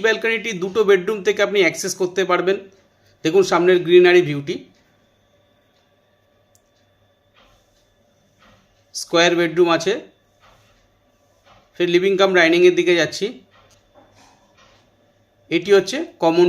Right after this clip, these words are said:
টয়লেট। আপনারা দেখেই বুঝতে পারছেন, ফুল ফ্লেজে কাজ চলছে, এখনও টয়লেট ফিটিংস বা ফিনিশিংয়ের কাজ বাকি আছে, অনেক বড় একটি টয়লেট, তার সঙ্গে আরেকটি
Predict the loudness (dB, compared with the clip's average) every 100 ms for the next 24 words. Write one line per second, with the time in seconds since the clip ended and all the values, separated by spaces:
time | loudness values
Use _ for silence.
0 | 0 -4 -4 -8 -14 -20 _ _ _ _
1 | _ _ _ _ _ _ _ _ -12 -4
2 | -2 0 0 0 -2 -2 2 2 2 0
3 | -4 -8 -4 0 0 0 2 2 0 -2
4 | -2 -2 -6 -8 _ _ -2 0 0 2
5 | 2 0 0 0 2 0 2 -2 0 0
6 | 2 0 0 0 0 -2 -2 0 0 0
7 | -6 -8 _ _ -6 2 2 2 -2 -2
8 | 0 0 -4 -2 0 2 -2 -6 _ _
9 | _ _ _ _ _ -4 -2 0 2 2
10 | -2 -10 _ 0 2 0 -4